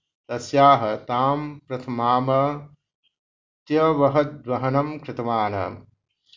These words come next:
स वैवाचमेव प्रथमामत्यवहत।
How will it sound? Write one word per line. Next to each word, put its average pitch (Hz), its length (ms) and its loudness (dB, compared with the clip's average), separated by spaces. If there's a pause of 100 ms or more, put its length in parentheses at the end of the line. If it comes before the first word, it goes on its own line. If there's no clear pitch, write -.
(180)
स - 120 -6
वैवाचमेव 147 1400 2
प्रथमामत्यवहत। 139 2000 -4